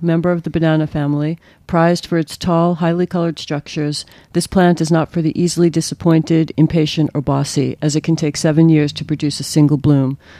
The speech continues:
perfect fit for the person who gives and gives without getting anything in return. You know who you are." And then that's the opening, uh,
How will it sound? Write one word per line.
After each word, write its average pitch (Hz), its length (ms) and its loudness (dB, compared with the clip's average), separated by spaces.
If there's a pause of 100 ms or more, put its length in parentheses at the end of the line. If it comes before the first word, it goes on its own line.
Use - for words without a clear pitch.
(140)
perfect 185 320 2
fit 190 120 4
for - 180 2
the 170 120 2
person 151 420 2
who 156 100 2
gives 151 300 0
and 170 100 4
gives 147 340 0
without 143 240 -2
getting 139 220 -2
anything 143 380 0
in 139 80 2
return. 139 500 -2 (360)
You 156 100 6
know 143 140 6
who 143 100 0
you 127 160 -2
are." 78 160 -8 (1000)
And 160 220 -2
then 165 240 2
that's 170 280 -2
the 156 140 2
opening, 147 380 2
uh, 135 320 -4